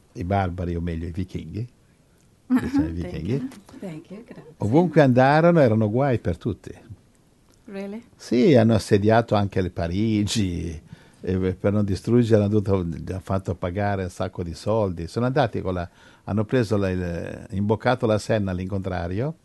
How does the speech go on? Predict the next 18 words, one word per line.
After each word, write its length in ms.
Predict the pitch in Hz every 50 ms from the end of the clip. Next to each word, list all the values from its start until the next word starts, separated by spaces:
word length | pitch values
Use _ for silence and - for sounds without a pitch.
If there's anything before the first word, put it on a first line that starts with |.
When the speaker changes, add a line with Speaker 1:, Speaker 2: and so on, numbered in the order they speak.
| _ - - - _ _
Speaker 1:
e 100 | _ -
hanno 180 | 104 107 110 110
remato 440 | 110 110 110 113 120 123 117 123 107
<laughs> 40 |
fino 180 | 98 - 131 135
a 40 | 117
Parigi 400 | - 104 101 127 123 92 85 85
con 120 | 82 87
la 80 | 87 87
Senna. 440 | - - 123 - 69 - - - - _ _ - - - _ _ _ _ _ _ _ _
Ha-, 160 | - 92 85 -
hanno 280 | - - 90 90 85
attraversato 680 | 80 85 - - 92 87 90 82 - 107 101 98 - 92
un 200 | 85 82 85 78 76 _ _ _
quarto 320 | - 85 85 82 - 85
di 120 | 78 82
Francia 460 | 80 - - 104 101 85 78 - - -
lì. 240 | 87 92 90 82